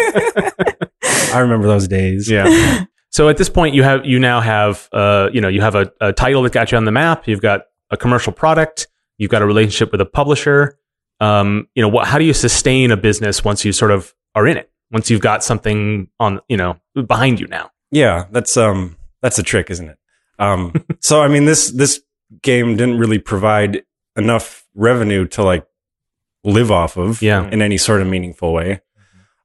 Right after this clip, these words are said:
Speaker 1: Um, we were still kind of in this blurry area where I was finishing up college. I actually did a stint in, of student teaching in New Zealand 'cause I, I went to school for math and physics education. I,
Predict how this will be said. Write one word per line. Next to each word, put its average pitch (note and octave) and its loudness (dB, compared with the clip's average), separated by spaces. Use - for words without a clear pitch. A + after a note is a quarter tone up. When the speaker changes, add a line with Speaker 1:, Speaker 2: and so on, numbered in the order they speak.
Speaker 1:
Um, G2+ 0
we A#2+ 4
were A#2 4
still D3 2
kind C#3+ 0
of B2 2
in B2 2
this G#2+ 0
blurry A2+ 2
area G#2 4
where F#2+ 2
I A2 2
was A#2 2
finishing G#2+ -2
up F2 -4
college. F#2 0
I G#2+ 4
actually G#2+ -2
did F#2 -2
a F2 0
stint F#2+ -4
in, F2 -10
of E2+ -4
student G2 -2
teaching G2+ -2
in F2 -2
New F2+ -4
Zealand F#2 0
'cause F2+ -4
I, F#2+ 2
I G#2 -2
went A2 0
to - -6
school A2 0
for F2+ -4
math E2+ -4
and E2+ -18
physics F2 -6
education. F#2 -4
I, E2 -6